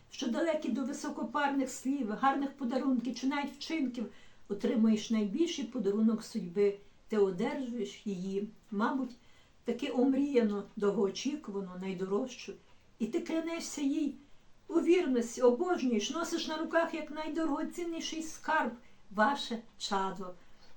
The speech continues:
Ти підкидаєш його до сонця, воно регоче переливами струмків, на його обличчі тебе вітає сонячна райдуга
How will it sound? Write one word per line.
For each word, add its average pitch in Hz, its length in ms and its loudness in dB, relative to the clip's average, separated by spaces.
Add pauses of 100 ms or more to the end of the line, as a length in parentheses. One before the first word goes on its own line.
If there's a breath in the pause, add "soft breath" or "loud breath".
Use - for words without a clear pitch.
(120)
Ти 220 60 0
підкидаєш 294 680 2
його 294 120 -4
до 277 120 -4
сонця, 285 520 -2
воно 277 220 0
регоче 320 460 0
переливами 311 640 -2
струмків, 320 640 -4 (280 loud breath)
на 226 80 2
його 269 160 2
обличчі 277 380 -2
тебе 277 340 -4
вітає 294 420 -2
сонячна 330 680 -4
райдуга 262 500 -2